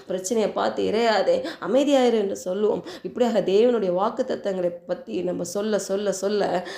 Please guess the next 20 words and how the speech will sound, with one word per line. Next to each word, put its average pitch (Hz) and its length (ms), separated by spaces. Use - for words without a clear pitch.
அது 160 200
அப்படியாக 185 520
நடக்கும் 170 400
பாருங்களேன். 170 400
மலைகளை 185 480
பெய்ந்து 185 420
சமுத்து 190 360
தள்ளுண்டு 196 340
போனா 220 580
போகுமா? 247 680
மழைனா 208 280
என்னது? 208 280
நம்ம 170 400
வாழ்க்கையில 208 220
இருக்க - 180
பிரச்சனைகள், 185 580
போராட்டங்கள், 190 680
நம்ம 170 200
சந்தித்து 196 640
கொண்டிருக்கிற 175 640